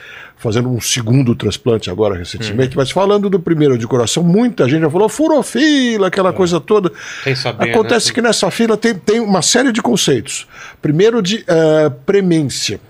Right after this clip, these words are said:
Speaker 1: Então, muitas vezes o sujeito entra na fila e um mês depois ele consegue. Por quê? A premência,
Speaker 3: Gente.
Speaker 1: muitas vezes, é muito maior. E tem umas, mas tem muitos médicos envolvidos.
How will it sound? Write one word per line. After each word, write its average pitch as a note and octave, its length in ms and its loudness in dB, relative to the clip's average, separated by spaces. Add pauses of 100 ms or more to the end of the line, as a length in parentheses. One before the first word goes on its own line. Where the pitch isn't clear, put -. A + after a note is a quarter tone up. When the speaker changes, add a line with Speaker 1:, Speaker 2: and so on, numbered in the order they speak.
(340)
Speaker 1:
Então, D3+ 220 -2
muitas A#3 400 2
vezes E3+ 200 2
o - 20 -6
sujeito D3+ 500 0
entra D#3 280 0
na D#3 160 -2
fila G#3 380 0
e G#3 120 2
um F#3+ 60 2
mês F3+ 260 2
depois D#3+ 380 0
ele F3 160 -2
consegue. D3+ 560 0
Por F3+ 180 -6
quê? D#3 220 0 (280)
A F3+ 80 -4
premência, G3+ 800 2
Speaker 3:
Gente. F#3 60 2
Speaker 1:
muitas F#3 240 2
vezes, G#3 160 2
é G#3+ 60 2
muito G3+ 420 2
maior. D#3 420 2 (340)
E F4+ 60 2
tem G#4 140 2
umas, - 440 -2
mas G#3+ 200 -2
tem A3+ 260 -2
muitos G#3 640 0
médicos A#2+ 500 0
envolvidos. G#2+ 640 -4